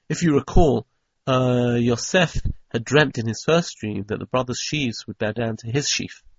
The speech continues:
And as the Psukim say, "Vayizkor et Yosef et hachalomot asher chalam lahem, vayom aleihem meraglim atem."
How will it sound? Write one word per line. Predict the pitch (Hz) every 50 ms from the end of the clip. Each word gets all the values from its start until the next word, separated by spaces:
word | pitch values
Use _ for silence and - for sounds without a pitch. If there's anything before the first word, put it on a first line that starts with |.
| _ _ _ _ _ _ _ - - - _ _
And | _ 131 135 131 131 131 131 131 127 123 120
as | 143 - 147 165 175 170 -
the | - -
Psukim | - - - 135 - - 127 113
say, | - - - 202 190 139 107 104 - _ _ _ _ _ _ _
"Vayizkor | 135 151 143 127 - - - 147 160 170
et | 165 -
Yosef | - 131 127 - - 165 -
et | 143 135
hachalomot | 143 131 - - 139 131 127 127 147 156 - 131
asher | 120 - 139
chalam | 123 - - 120 127 147 175 185
lahem, | 165 147 123 110 110 107
vayom | 113 117 120 127 139 143
aleihem | 135 131 123 123 123 120 117
meraglim | 117 113 117 - - 156 185
atem." | 185 170 - - 113 104 101 104 123